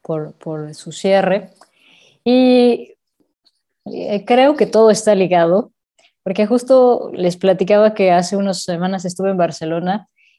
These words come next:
y el gran, eh,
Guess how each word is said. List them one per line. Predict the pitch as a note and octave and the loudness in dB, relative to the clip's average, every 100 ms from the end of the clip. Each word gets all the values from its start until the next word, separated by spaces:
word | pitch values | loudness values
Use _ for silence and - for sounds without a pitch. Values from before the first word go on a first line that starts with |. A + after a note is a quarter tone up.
| - | -6
y | G3 G3+ G#3+ - | -2 0 0 -2
el | - E3+ E3 | -4 -6 -2
gran, | F3+ F#3 G3 G3 G3 F#3+ F3 D#3+ D#3 C#3+ _ _ _ _ - | 0 0 -2 -6 -6 -6 -6 -8 -12 -18 _ _ _ _ -14
eh, | D3+ C#3+ | -12 -12